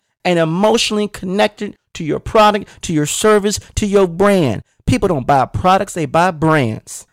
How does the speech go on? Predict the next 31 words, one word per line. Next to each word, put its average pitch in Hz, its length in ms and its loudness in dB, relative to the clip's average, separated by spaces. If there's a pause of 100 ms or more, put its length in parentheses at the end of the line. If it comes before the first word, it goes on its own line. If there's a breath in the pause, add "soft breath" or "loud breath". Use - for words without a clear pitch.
(140)
Troy, 156 440 -4 (480)
how 220 180 0
do 175 60 -2
you 202 160 -6
know 131 240 -2
that? 110 320 -4 (360)
What 208 120 0
do 226 60 0
you 208 80 -2
mean 208 200 -2
by 156 200 0
that? 117 340 -4 (180)
Put 269 160 0
a 214 60 -2
water 170 380 0
bottle 117 360 0
out 98 260 -8
there. 107 340 -12 (580)
Water 160 300 4
bottle, 170 480 2
no 147 260 2
name 113 460 -2
tag. - 380 -4 (360)
No 165 420 2
branding 143 440 0
whatsoever. 123 720 -6 (180)
Fifty 143 260 -6
cents. - 640 -10 (340)
Another 156 440 2
water 120 280 2
bottle. 104 440 -4